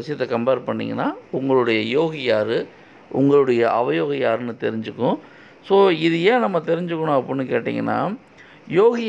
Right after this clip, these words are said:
என்பவர் ஒரு ஜாதகத்தில் முழுக்க முழுக்க நன்மையை மட்டுமே செய்யக்கூடியவர். அவயோகி என்பவர் ஒரு ஜாதகத்தில் முழுக்க முழுக்க தீமையை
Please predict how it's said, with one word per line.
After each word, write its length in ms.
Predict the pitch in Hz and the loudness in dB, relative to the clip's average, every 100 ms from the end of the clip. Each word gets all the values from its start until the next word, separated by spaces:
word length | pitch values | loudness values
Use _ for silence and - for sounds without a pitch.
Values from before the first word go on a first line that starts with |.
| 196 | -2
என்பவர் 320 | 170 156 185 170 | 0 -2 0 -4
ஒரு 100 | 151 131 | -6 -2
ஜாதகத்தில் 540 | 143 170 156 156 165 151 | -2 0 -4 -6 -10 -6
முழுக்க 320 | 143 156 165 151 | -6 -4 -2 -2
முழுக்க 340 | 143 147 160 127 | -2 0 0 0
நன்மையை 340 | 135 165 156 147 | -2 -4 -6 -6
மட்டுமே 300 | 127 135 151 143 | -6 -2 -2 -2
செய்யக்கூடியவர். 720 | 120 123 131 117 113 113 156 214 - - - - 123 | -4 -4 -2 0 0 2 0 -2 -16 -20 -20 -4 0
அவயோகி 420 | 151 196 180 185 165 | 4 4 2 0 -2
என்பவர் 380 | 147 127 147 160 | 0 0 0 0
ஒரு 100 | 135 113 | -2 2
ஜாதகத்தில் 520 | 127 151 135 139 156 139 | 4 4 0 -4 -8 -4
முழுக்க 240 | 135 151 143 139 | -4 -2 -4 0
முழுக்க 400 | 123 139 180 285 - - - - | 0 0 -2 -2 -12 -20 -16 -2
தீமையை 340 | 196 196 180 | 0 2 0